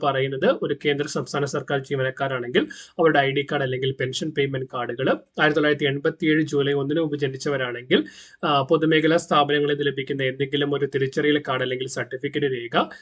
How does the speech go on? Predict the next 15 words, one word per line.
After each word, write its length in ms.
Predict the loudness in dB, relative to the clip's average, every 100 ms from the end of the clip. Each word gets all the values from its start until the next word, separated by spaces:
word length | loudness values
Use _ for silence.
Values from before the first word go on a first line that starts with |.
| _ 0
ബർത്ത് 280 | 0 2 0
സർട്ടിഫിക്കറ്റ്, 680 | 0 -2 -4 -8 -6 0 0 2
പാസ്പോർട്ട്, 640 | 0 0 -2 -6 -2 -2 -2 -2
എസ് 180 | -2 -2
എൽ 60 |
സി 140 | -2 -2
ബുക്കിന്റെ 380 | -4 -4 -4
കോപ്പി, 580 | -2 -2 -2 2 2 2 -6 -20 -10 -2
ആ, 300 | 0 0 0
നിങ്ങളുടെ 340 | 0 0 2
എന്താണ്, 460 | 0 0 0 0 -4 _ -8 0
നിങ്ങളൊരു 540 | 4 4 4 2 0
സംസ്ഥാന 540 | 0 -2 0 2 2
അധികാരി 560 | 2 0 0 2 4 4
നൽകുന്ന 520 | 4 -2 -4 -2 -2